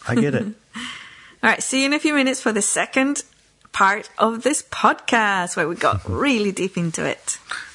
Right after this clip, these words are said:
Speaker 1: Right. So if you're just listening to this and you found this, we were talking and reading from a newsletter
Speaker 2: Yes.
Speaker 1: we publish weekly at Substack.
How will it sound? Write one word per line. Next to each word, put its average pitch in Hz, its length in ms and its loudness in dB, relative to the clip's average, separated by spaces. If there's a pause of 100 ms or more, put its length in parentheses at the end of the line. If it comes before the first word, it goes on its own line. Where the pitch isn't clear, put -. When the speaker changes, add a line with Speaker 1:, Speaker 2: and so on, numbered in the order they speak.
Speaker 1:
Right. 87 280 -4
So 110 160 0
if 104 80 -2
you're 117 120 0
just 143 180 -2
listening 147 360 -2
to 143 80 0
this 143 260 -4
and 120 80 -4
you 98 60 -4
found 120 320 0
this, 107 280 -4 (560)
we 107 240 2
were 117 400 -2 (280)
talking 156 460 0
and 110 180 0
reading 113 420 -2 (100)
from 95 480 -4 (220)
a 101 80 -2
newsletter 104 720 0 (100)
Speaker 2:
Yes. - 500 -6
Speaker 1:
we 98 80 -2
publish 92 340 -4
weekly 107 420 -6 (580)
at - 240 0
Substack. - 840 -6